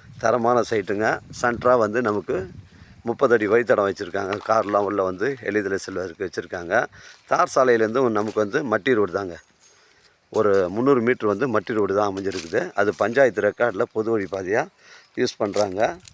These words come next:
மிஸ் பண்றாதீங்க. இந்த மோட்டார் ஷெட்டுக்கு வந்து ஒரு தனி ஷெட்டு ஒண்ணு அமைஞ்சிருக்கு. இது வந்து வளமான கிணறுங்க. இந்த கிணறுல வந்து ஃப்ரீ இ பி சர்வீஸ் இருக்குது.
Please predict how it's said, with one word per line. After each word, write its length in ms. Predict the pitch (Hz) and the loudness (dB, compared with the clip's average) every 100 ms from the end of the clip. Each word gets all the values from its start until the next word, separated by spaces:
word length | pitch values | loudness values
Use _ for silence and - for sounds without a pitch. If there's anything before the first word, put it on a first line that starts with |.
| - - - - - _ | -20 -20 -20 -20 -20 _
மிஸ் 260 | 113 113 135 | -6 -4 -2
பண்றாதீங்க. 600 | 117 104 98 107 165 180 _ _ | 2 2 2 -2 -4 -6 _ _
இந்த 200 | 90 98 | -8 -6
மோட்டார் 340 | 101 117 113 101 | 0 0 -2 -6
ஷெட்டுக்கு 300 | 101 90 90 | -6 -6 -6
வந்து 140 | 95 117 | -4 -2
ஒரு 320 | 95 113 190 - - - _ | 0 -2 -4 -12 -20 -20 _
தனி 200 | 113 120 | -2 -2
ஷெட்டு 300 | 120 104 101 | -2 -4 -2
ஒண்ணு 180 | 101 92 | -2 -4
அமைஞ்சிருக்கு. 500 | 98 92 90 120 160 - - _ _ _ - | -4 -6 -4 -6 -6 -10 -20 _ _ _ -6
இது 180 | 107 | -2
வந்து 180 | 110 123 | 0 2
வளமான 360 | 117 117 117 113 | 4 4 2 0
கிணறுங்க. 460 | 101 107 107 85 82 _ - - - _ | 0 -2 -2 -4 -12 _ -20 -20 -20 _
இந்த 180 | 110 104 - | -6 -4 0
கிணறுல 280 | 127 135 123 | 2 4 2
வந்து 260 | 113 156 - | 2 0 0
ஃப்ரீ 280 | 123 131 113 | -2 0 0
இ 40 | |
பி 160 | 120 156 | -4 -6
சர்வீஸ் 400 | - 110 110 107 | -2 -2 -2 -4
இருக்குது. 380 | 95 90 127 | -6 -2 -2